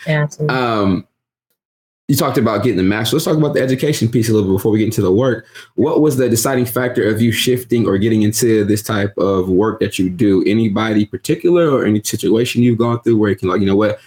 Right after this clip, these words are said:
Speaker 2: This is what I wanna do," because what I see now, it's not the hope to, a lot of the students are young, uh, educate-, education, kids in education right now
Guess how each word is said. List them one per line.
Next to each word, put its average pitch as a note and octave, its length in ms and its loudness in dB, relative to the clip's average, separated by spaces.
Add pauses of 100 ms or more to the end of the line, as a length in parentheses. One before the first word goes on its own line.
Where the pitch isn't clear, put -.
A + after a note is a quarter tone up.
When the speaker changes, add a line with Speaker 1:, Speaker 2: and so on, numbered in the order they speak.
(160)
Speaker 2:
This A2+ 120 0
is G2+ 80 0
what G2+ 100 2
I F#2 120 -2
wanna F#2+ 260 2 (300)
do," G2+ 160 2
because F#2 340 -2
what F2+ 100 2
I G2+ 100 0
see G#2 500 0
now, G#2 560 0 (340)
it's - 100 -2
not A#2+ 180 0
the - 60 -2
hope A2+ 220 0
to, G#2+ 420 2
a G2+ 40 -2
lot A2+ 100 0
of A2+ 60 0
the G#2 60 0
students G#2+ 380 0
are - 40 -2
young, G2 320 0 (100)
uh, F2+ 500 -4
educate-, G2+ 600 -2
education, G2 520 -2
kids G#2 200 -2
in F#2 60 0
education G2+ 380 -2
right F#2 100 0
now G2 260 -2